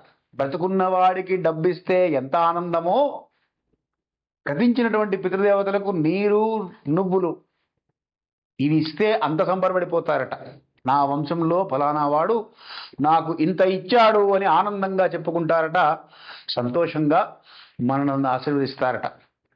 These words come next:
కాబట్టి ప్రతిరోజు చేయమన్నారు. పేరు, గోత్రము చెప్పి నువ్వులు, నీళ్లు వదిలిపెట్టడమే.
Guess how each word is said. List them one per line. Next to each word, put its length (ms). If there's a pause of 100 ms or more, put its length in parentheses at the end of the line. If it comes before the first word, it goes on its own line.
(280)
కాబట్టి 280
ప్రతిరోజు 960
చేయమన్నారు. 580 (2000)
పేరు, 500
గోత్రము 460
చెప్పి 480 (100)
నువ్వులు, 380
నీళ్లు 320
వదిలిపెట్టడమే. 640